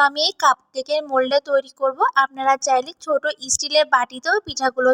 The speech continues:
তৈরি করে নিতে পারবেন। কেকের এই মোল্ডটাতে কিন্তু আগে থেকেই তেল ব্রাশ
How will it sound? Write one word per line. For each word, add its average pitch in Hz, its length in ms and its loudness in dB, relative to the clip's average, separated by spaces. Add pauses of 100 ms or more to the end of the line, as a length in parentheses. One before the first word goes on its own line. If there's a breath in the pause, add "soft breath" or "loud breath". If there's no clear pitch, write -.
তৈরি 269 300 -2
করে 302 140 -2 (100)
নিতে 254 260 -6
পারবেন। 254 360 -4 (1160)
কেকের 320 340 0
এই 415 60 4 (120)
মোল্ডটাতে 277 580 4
কিন্তু 311 220 0 (240)
আগে 240 240 2
থেকেই 302 320 2
তেল 254 160 4 (120)
ব্রাশ 269 200 4